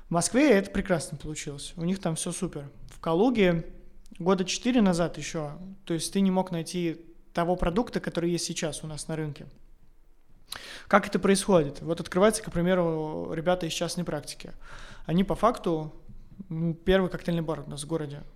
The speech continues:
Они начинают нести культуру в массы. Они рассказывают, что, смотрите, можно пить не только Long Island, а можно пить, ну, к примеру, не знаю, тот же самый Бамбу, да? Попробуй, это интересней,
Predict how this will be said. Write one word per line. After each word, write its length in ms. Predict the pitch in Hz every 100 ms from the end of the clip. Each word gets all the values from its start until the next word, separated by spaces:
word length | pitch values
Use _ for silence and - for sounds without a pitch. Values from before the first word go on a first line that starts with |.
| - - -
Они 200 | 165 185
начинают 460 | 233 - 196 208
нести 240 | 196 175 190
культуру 400 | 196 185 196 185
в 40 |
массы. 400 | 185 156 - 156 - - - - -
Они 160 | 165 170
рассказывают, 640 | 175 - 180 175 165 165
что, 200 | - 165
смотрите, 380 | - 180 190 156
можно 260 | 156 160
пить 220 | 160 190
не 100 | 165
только 440 | 143 196 254 175 139 -
Long 200 | 165 165
Island, 340 | 175 147 147 - -
а 100 | 156
можно 300 | 156 180 190
пить, 320 | 170 180 - - - - - - -
ну, 280 | - 165 170
к 120 | -
примеру, 480 | - 151 160 156 147
не 140 | 160 147
знаю, 420 | 147 147 - 147 - - - - 156
тот 120 | 165
же 100 | 151
самый 300 | - 156 151
Бамбу, 420 | 147 160 160 143 - -
да? 360 | 156 160 208 - - - - - - -
Попробуй, 560 | 165 214 196 151 143 - -
это 180 | 165 170
интересней, 680 | 160 175 175 - - 151